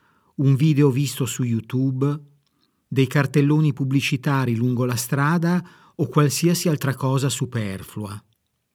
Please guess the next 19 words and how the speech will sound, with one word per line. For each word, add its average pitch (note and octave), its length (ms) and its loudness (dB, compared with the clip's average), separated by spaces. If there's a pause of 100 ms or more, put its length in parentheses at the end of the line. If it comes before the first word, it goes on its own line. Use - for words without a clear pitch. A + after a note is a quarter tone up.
(760)
La C#3 100 -2
spazzatura F3 680 0
si D3+ 200 -2
ramifica D#3 680 0
e E3 100 0
penetra C3 440 0
sempre D#3 420 2
più - 160 -2
in C#3 100 4
profondità. A2 920 -2 (1120)
Il A#2 160 -4
pensiero C3 560 2
cresce A#2+ 720 -2
come A2 260 -4
un G#2+ 100 -4
albero G#2+ 720 -4 (280)
e F3+ 140 0
si - 140 0
espande. G#2 800 -4